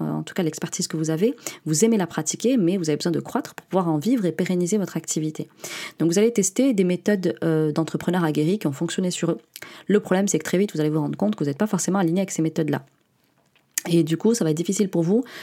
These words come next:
euh, parce que vous allez pas voir, euh, comment faire autrement que comme ces entrepreneurs pour qui ça fonctionne. Et du coup, vous comprenez pas ce qui bloque chez vous. Pour le premier profil, c'est-à-dire celle qui vit son rêve de gosse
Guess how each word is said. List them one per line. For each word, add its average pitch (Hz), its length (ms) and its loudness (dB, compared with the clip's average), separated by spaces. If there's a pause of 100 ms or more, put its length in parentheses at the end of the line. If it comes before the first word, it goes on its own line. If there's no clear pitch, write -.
(200)
euh, 160 100 0
parce 165 160 0
que - 100 0
vous 202 140 0
allez 143 100 2
pas 190 140 0
voir, 190 240 0
euh, 160 160 0
comment 190 240 0
faire 185 160 -2
autrement 170 380 0
que - 80 -6
comme 156 180 0
ces 160 160 -2
entrepreneurs 160 420 -2
pour - 120 -18
qui - 100 -8
ça 147 80 -4
fonctionne. 208 460 -2 (340)
Et - 60 -4
du 151 100 -2
coup, - 100 2
vous 208 60 2
comprenez 151 240 0
pas 220 120 0
ce - 60 -6
qui 165 120 -4
bloque 170 180 0
chez - 160 -4
vous. 143 140 -4 (520)
Pour 254 160 4
le 233 140 4
premier 214 300 2
profil, 226 380 0
c'est-à-dire 175 340 0
celle 185 180 -2
qui 170 140 -2
vit 165 100 -2
son 165 240 0
rêve 165 160 0
de 180 100 0
gosse 170 380 -2